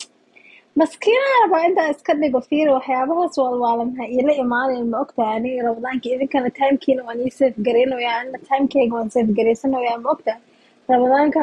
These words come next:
waxaan go'aansaday, 'cause Ramadaankii la soo dhaafay, ma taqaantaa? I fucked up. I fucked up.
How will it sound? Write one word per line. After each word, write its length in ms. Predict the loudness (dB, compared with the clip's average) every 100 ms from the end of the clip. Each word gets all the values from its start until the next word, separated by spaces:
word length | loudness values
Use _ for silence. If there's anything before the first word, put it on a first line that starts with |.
| 0
waxaan 320 | -4 -2 2
go'aansaday, 520 | 2 2 -2 0 0 2
'cause 240 | 2 4
Ramadaankii 560 | 2 4 4 4 4 2
la 120 | 2
soo 180 | 2 2
dhaafay, 300 | 4 2 2 0
ma 80 | -2
taqaantaa? 480 | -4 -4 -4 -2 0
I 160 | -2
fucked 380 | -2 -2 -4 -2
up. 200 | 0 0 -6 _ _ _ _ _ _ _ _ _ _ _ _
I 220 | -2 0
fucked 440 | 0 -2 -2 -2 0
up. 180 | 0